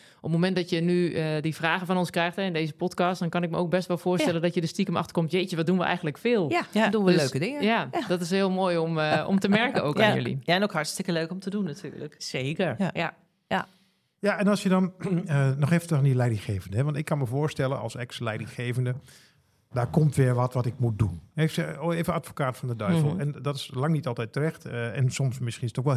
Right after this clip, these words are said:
Speaker 4: heel erg terecht. Maar ik kan me wel voorstellen dat mensen dat denken. Herkennen jullie dat? Is dat bij jullie ook aanwezig? Of, of helemaal
Speaker 2: Ja.
Speaker 4: niet?
Speaker 2: Nee, natuurlijk.
Speaker 4: Ja.
Speaker 2: Je moet ook wel reëel zijn. We zijn
Speaker 4: Ja.
Speaker 2: allemaal leidinggevenden. Je bent druk met de, je dagdagelijkse, hè? En dat is toch wel je, je planning en je begroting. En,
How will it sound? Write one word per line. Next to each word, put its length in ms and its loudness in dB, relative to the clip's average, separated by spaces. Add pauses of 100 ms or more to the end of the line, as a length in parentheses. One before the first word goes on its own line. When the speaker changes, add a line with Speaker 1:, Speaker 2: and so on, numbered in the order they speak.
Speaker 4:
heel 100 0
erg 100 -6
terecht. 220 -2
Maar 100 0
ik 60 -6
kan 100 4
me 100 6
wel 160 4
voorstellen 460 0
dat 120 -2
mensen 280 -4
dat 240 -4 (100)
denken. 300 -4
Herkennen 360 2
jullie 160 0
dat? 140 0
Is 140 -4
dat 140 -6
bij 120 0
jullie 240 0
ook 160 -2
aanwezig? 440 -2
Of, 160 -8 (160)
of 240 -14 (520)
helemaal 400 0
Speaker 2:
Ja. 340 0
Speaker 4:
niet? 260 -8
Speaker 2:
Nee, 340 -4
natuurlijk. 560 -6
Speaker 4:
Ja. 200 -4
Speaker 2:
Je 60 -6
moet 160 0
ook 80 -2
wel 140 2
reëel 360 0
zijn. 280 -2
We 60 -4
zijn 140 2
Speaker 4:
Ja. 40 0
Speaker 2:
allemaal 200 0
leidinggevenden. 880 -2
Je 80 -2
bent 200 -2
druk 260 -2
met 160 -4
de, 240 -4
je 80 -4
dagdagelijkse, 800 -2
hè? 280 -4
En 100 -4
dat 160 -6
is 140 -16
toch 160 -4
wel 200 -2
je, 280 -4
je 80 -6
planning 440 0
en 100 -4
je 100 -4
begroting. 640 -4
En, 160 -2